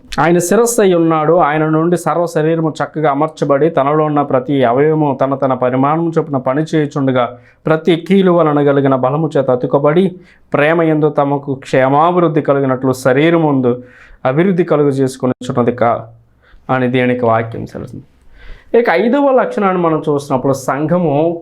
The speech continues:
క్రీస్తు శరీరానికి సాదృశ్యంగా ఉంది. ఇక్కడ మన సంఘము అంటే గత కాలంలో మీకు తెలియజేసిన రెండు రకాల సంఘాలు, ఒకటి స్థానిక సంఘము, రెండు సార్వత్రిక సంఘము. ఈ క్రీస్తు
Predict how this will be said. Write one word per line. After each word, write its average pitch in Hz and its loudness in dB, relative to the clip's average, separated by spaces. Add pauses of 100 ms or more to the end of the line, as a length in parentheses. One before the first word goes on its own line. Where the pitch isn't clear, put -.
క్రీస్తు 202 2 (140)
శరీరానికి 147 2
సాదృశ్యంగా 135 -2
ఉంది. 117 -4 (340)
ఇక్కడ 226 2
మన 226 0
సంఘము 247 0
అంటే 240 2
గత 180 -2
కాలంలో 196 0
మీకు 170 -4
తెలియజేసిన 151 -2
రెండు 170 0
రకాల 143 0
సంఘాలు, 120 -2
ఒకటి 123 -2
స్థానిక 135 -2
సంఘము, 131 -2 (340)
రెండు 131 0
సార్వత్రిక 123 -2 (340)
సంఘము. 113 -4 (560)
ఈ 262 4
క్రీస్తు 269 0